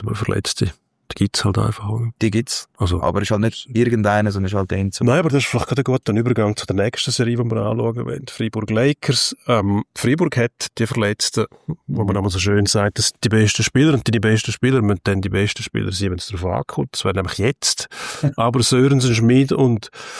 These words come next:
Speaker 1: ähm, bis zu einem gewissen Punkt auch der, äh, Attilio Biasca, der fünfzehn Goal geschossen hat in der Quali, das sind drei Spieler, wo, wo nicht einfach so ersetzen kannst. Also verschiebt sich das ganze Gefüge nach unten, das heisst, andere sind dann nachher die Besten. Irgendwann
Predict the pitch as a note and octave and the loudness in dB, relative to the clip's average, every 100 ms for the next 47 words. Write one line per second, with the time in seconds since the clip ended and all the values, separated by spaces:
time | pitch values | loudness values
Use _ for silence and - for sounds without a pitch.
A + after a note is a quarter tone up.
0 | - - - A2 G#2+ A2+ A2+ - G#2+ - | -14 -8 -2 2 4 2 0 0 -2 2
1 | A2+ A2 - - A2 G#2+ - G#2 G2 G2 | 2 2 0 0 0 0 -2 -2 0 0
2 | F#2 F#2 F2+ F#2 A2 - G#2+ G2+ F#2+ G#2 | 0 -2 -2 -4 -4 0 0 2 2 2
3 | C#3+ - C#3 G2+ C3 - A#2 A2+ B2+ D3 | 0 0 0 2 0 0 0 4 2 2
4 | - B2+ B2+ - A#2 A2+ - - - - | 0 0 0 0 0 -2 -6 -20 -18 -18
5 | - - A2+ A2+ - A2+ G#2+ A2 - _ | -14 -2 0 0 0 2 2 0 -2 _
6 | - - G#2+ F#2+ - F#2 F#2+ - G2+ G2+ | -4 0 0 -2 0 0 0 0 2 2
7 | F2+ F#2 F#2+ G2 G2 F#2 F#2 - G2 F#2 | 0 0 -2 -2 0 -2 -2 -2 0 2
8 | D#3+ - - - B2 G2+ B2+ C#3 B2+ - | -2 -2 -6 -4 -2 -2 0 0 -2 -2
9 | A#2+ C3+ A#2 - - - B2 C#3 - - | 0 0 0 -6 -6 -6 -4 -4 -4 -4
10 | - C3 B2 A2 G#2 A#2+ C3 G2+ F#2+ G2 | -2 -2 -2 -4 -2 0 0 -2 -4 -4
11 | G2 - G#2 C3 B2 A#2 A#2 A#2 G#2+ G#2+ | -4 -4 -2 0 0 -2 -2 -2 -2 -2
12 | G#2+ F#2 F2 - - B2+ - - - - | -6 -8 -10 -10 -8 -10 -12 -12 -12 -2
13 | F3 D#3+ C3 C#3+ D3+ | 0 2 2 0 0